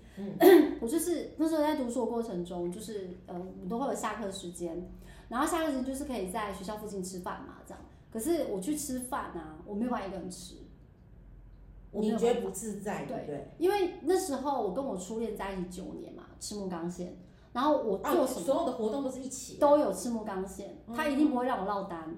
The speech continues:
Speaker 1: 嗯。
Speaker 2: 而且赤木刚宪周围，就我们周围啊，我跟他各自有一批，我有一批姐妹，他有一批兄弟，那我们就一大批人，我们做什么事情就是这样，然后呼朋引伴这样一群人。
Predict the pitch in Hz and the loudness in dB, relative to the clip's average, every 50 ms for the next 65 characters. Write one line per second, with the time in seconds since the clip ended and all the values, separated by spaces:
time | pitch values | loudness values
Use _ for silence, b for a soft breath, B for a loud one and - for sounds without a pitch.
0 | - - 233 226 - 320 302 311 311 302 294 294 294 294 277 - 269 254 254 226 | -8 -6 -2 0 0 0 2 2 2 2 2 2 2 2 2 2 0 2 2 2
1 | 190 180 175 175 - - 277 285 240 220 190 196 185 - 254 240 233 220 - - | 0 0 -2 -4 -6 -4 -2 0 0 0 0 -2 -2 -2 0 2 2 2 0 -2
2 | - - - 190 175 220 220 233 240 226 202 202 202 - 269 247 214 - - - | -6 -8 -6 -6 -4 -4 -4 -4 -4 -4 -6 -6 -6 -2 -2 0 0 0 -2 -4
3 | 247 220 196 175 151 - - 185 208 202 180 - - 214 208 202 202 202 - - | -8 -8 -8 -8 -8 -8 -10 -10 -10 -10 -10 -12 -14 -14 -12 -12 -12 -12 -14 -16
4 | - 170 180 190 220 220 196 196 - 226 202 - - 196 - 165 185 175 165 - | -14 -8 -6 -4 -2 -2 -2 -2 -4 -6 -8 -6 -6 -8 -8 -6 -8 -8 -8 -6
5 | 226 214 185 185 190 - - - 196 190 196 202 196 - - - - 240 202 214 | -6 -4 -4 -4 -4 -6 -8 -12 -10 -10 -10 -12 -14 -16 -16 -6 -2 -2 0 0
6 | 226 - 269 254 - - B B B B B B B - 269 254 277 285 277 - | -2 -4 -6 -6 -6 -8 B B B B B B B -4 -2 -2 -2 -2 -4 -6
7 | - 262 269 - - - 320 262 233 226 - 240 226 214 220 214 208 202 180 185 | -6 -6 -6 -4 0 2 2 2 2 -2 -2 -6 -6 -6 -4 -6 -6 -6 -6 -6
8 | 190 - - 214 202 233 196 196 - 247 220 202 214 214 208 - 202 - 214 196 | -6 -6 -6 -6 -6 -6 -6 -8 -8 -8 -6 -4 -4 -6 -6 -6 -8 -6 -6 -4
9 | 180 175 180 180 180 - 277 294 294 233 - 220 202 208 214 208 185 170 170 - | -2 -2 -2 -4 -2 0 2 2 2 2 0 -2 -2 -4 -4 -2 -2 -2 -2 -2
10 | - 226 196 180 175 175 180 180 185 233 - - - 180 156 160 170 - - - | -4 -4 -2 -2 -2 -4 -4 -6 -6 -8 -10 -8 -8 -8 -6 -6 -4 -6 -8 -8
11 | - | -12